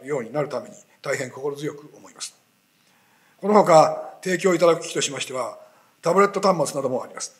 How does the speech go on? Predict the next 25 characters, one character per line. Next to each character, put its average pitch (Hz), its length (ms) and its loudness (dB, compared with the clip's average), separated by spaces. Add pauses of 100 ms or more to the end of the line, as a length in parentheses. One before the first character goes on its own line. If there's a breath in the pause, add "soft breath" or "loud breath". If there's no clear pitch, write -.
(140)
こ 190 80 -8
れ 196 80 4
を 196 120 4
活 190 300 -4
用 180 160 -2
し - 80 -4
て、 156 420 -4 (340 loud breath)
被 - 100 -4
災 185 240 4
家 190 140 6
屋 127 180 2
の - 180 -16
調 233 220 2
査 - 160 -4
や、 - 160 -12 (480 soft breath)
罹 143 100 -10
災 190 200 4
証 190 180 2
明 143 160 -4
の 151 80 -6
発 - 240 -8
行 170 120 -6
な 165 100 -2
ど 135 100 -4
を 117 240 -10